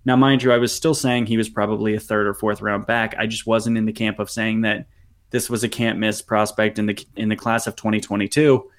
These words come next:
and I wanted to see a little bit more. Now, beginning of the year, I was still kinda seeing that same, like, "Yeah, he's dominating. Yeah, he's getting a hundred yards." But I was looking at the defenses going, "I'm not really impressed by any of these that I need to move him up." What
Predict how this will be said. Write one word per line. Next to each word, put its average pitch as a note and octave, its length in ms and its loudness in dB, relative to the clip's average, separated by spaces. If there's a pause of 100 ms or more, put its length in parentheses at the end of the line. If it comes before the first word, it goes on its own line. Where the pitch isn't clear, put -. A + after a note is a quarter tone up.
(320)
and A2 240 2
I G#2 100 2
wanted G#2+ 320 2
to G#2+ 40 -4
see - 180 -4
a G#2 60 0
little G2 200 -2
bit G2 140 -2
more. A2+ 360 0 (300)
Now, B2+ 640 2 (160)
beginning C3+ 400 4
of C3+ 60 4
the A#2+ 60 0
year, B2 240 4
I F#2 60 2
was A2+ 160 2
still C#3 160 2
kinda B2+ 240 0
seeing C3 320 0
that G#2 160 -2
same, A2+ 400 0
like, G2+ 380 -2
"Yeah, C#3 220 2
he's A2 220 0
dominating. G#2 800 0
Yeah, A2+ 180 -2
he's A2 160 -2
getting A2+ 240 -2
a G#2+ 40 -2
hundred G#2+ 280 -6
yards." G#2+ 440 0 (240)
But B2+ 320 0 (200)
I B2 60 0
was A#2+ 160 -2
looking C3+ 200 0
at B2 100 0
the A#2+ 60 -4
defenses A2+ 500 -4
going, A2+ 260 0
"I'm A2 120 0
not A2 160 2
really A2 180 0
impressed A2+ 360 0
by A2+ 100 0
any A2 140 2
of G#2 60 -4
these G#2+ 240 -2
that G#2 120 0
I G#2 60 0
need G#2+ 180 0
to G#2 60 -2
move G#2 220 -2
him A2+ 120 0
up." - 300 -4 (180)
What A#2+ 400 4